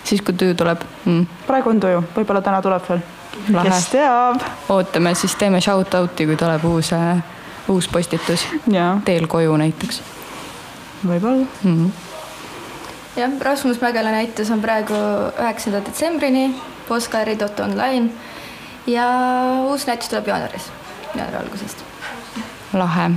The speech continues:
Speaker 1: Ja mina teen seda nukumaja ikkagi, mis saab varsti valmis kella, kella, kell seitse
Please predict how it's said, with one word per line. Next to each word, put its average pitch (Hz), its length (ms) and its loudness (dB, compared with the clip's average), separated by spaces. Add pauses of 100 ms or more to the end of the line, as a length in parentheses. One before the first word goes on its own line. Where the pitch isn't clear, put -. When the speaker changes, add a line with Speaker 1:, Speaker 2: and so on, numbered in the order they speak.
(180)
Speaker 1:
Ja 175 400 2
mina 175 380 4
teen 170 340 0
seda 185 240 -2
nukumaja 196 720 2
ikkagi, 196 400 -2 (540)
mis 202 260 2
saab 226 300 2
varsti 202 380 2
valmis 165 520 4
kella, 165 580 0
kella, 180 560 0 (720)
kell 208 160 2
seitse 202 500 2